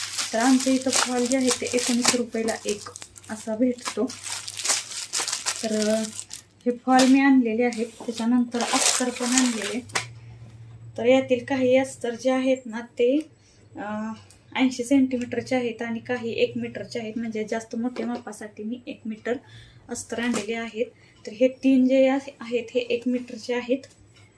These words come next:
आणि हे बाकीचे हे सहा आहेत ते ऐंशी सेंटीमीटरचे आहेत. तर ते मी काल, अ, आणलेलं आहे हे सगळं. आणि आणखी, अ, माझं मशीनचं तेल पण संपलेलं होतं, तर ते सुद्धा मी आणलेलं आहे. पुडी ताणते, माझ्याकडे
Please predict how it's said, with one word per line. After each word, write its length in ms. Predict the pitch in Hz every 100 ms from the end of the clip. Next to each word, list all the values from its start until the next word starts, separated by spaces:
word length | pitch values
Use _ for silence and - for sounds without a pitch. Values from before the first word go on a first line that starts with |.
| -
आणि 460 | 220 214 220 220 220 - _ _ _ - -
हे 160 | 240
बाकीचे 760 | 202 254 247 226 - 262 302 - _
हे 100 | 254
सहा 320 | 247 262 233
आहेत 160 | 240 240
ते 160 | - 262
ऐंशी 260 | 269 254
सेंटीमीटरचे 760 | - 269 254 233 220 214 - 247
आहेत. 160 | 240 247 _ - - - -
तर 60 | 214 254
ते 100 | 240
मी 180 | 240
काल, 320 | 240 240 240 226 -
अ, 40 | 233
आणलेलं 640 | 226 220 247 254 247 226
आहे 100 | 196 214
हे 100 | 214
सगळं. 360 | - 240 208 294 - - - - - -
आणि 260 | 214 214 226
आणखी, 420 | 233 240 233 226 233 233 - - -
अ, 80 | 233 226
माझं 260 | 269 247
मशीनचं 440 | 240 247 262 240 247 247
तेल 180 | 254 226
पण 200 | 247 247
संपलेलं 560 | 240 277 262 226 214 226
होतं, 280 | 247 - 262 - - - -
तर 40 | 240 -
ते 100 | 247
सुद्धा 320 | 247 226 240
मी 140 | 240 247
आणलेलं 360 | 262 226 220
आहे. 200 | 233 233
पुडी 340 | 233 254 240 247
ताणते, 540 | 262 262 262 - 247
माझ्याकडे 580 | 269 247 220 - 220 233